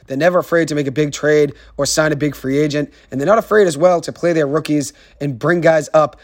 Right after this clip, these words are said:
at the right time. James Outman was struggling in the middle of the season.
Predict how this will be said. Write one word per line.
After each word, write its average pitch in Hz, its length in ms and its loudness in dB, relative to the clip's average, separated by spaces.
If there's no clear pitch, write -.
at 156 200 2
the 147 60 -4
right 147 200 2
time. 151 300 -2
James 160 240 0
Outman 165 240 0
was 143 100 -6
struggling 160 460 0
in - 20 -4
the 143 60 -4
middle 151 180 0
of 156 60 -4
the 151 80 -2
season. 196 420 -2